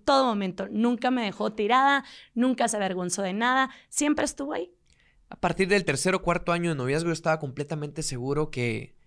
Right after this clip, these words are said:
Speaker 2: me quería casar con Pame, que quería que fuera mi esposa. Eh, ocurrió hasta la universidad, que ayudó un montón, un periodo de cuatro años, alargando más el noviazgo.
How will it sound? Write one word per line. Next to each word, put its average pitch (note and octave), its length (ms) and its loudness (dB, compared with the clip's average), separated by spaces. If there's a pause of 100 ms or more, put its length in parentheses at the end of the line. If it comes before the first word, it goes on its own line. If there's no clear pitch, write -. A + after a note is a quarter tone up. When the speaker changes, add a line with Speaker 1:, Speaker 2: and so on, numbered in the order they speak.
(140)
Speaker 2:
me B2 120 -2
quería C#3 240 2
casar B2+ 280 -6
con A#2+ 120 -10
Pame, B2 300 -2
que A2+ 240 -14
quería B2+ 260 -4
que C3+ 100 -8
fuera B2+ 200 -4
mi B2 100 -4
esposa. - 560 -2 (1000)
Eh, B2 180 -2
ocurrió C3+ 360 0
hasta D#3 180 0
la C#3+ 80 0
universidad, B2+ 800 0
que C3 180 0
ayudó A#2+ 260 0
un E3 80 -2
montón, D#3+ 300 -2
un A3+ 40 -12
periodo D3 260 -2
de C3+ 60 -2
cuatro C#3 280 -4
años, G3+ 360 -6 (140)
alargando B2+ 500 -2
más D#3 340 0
el C3 120 -6
noviazgo. D#3 540 -2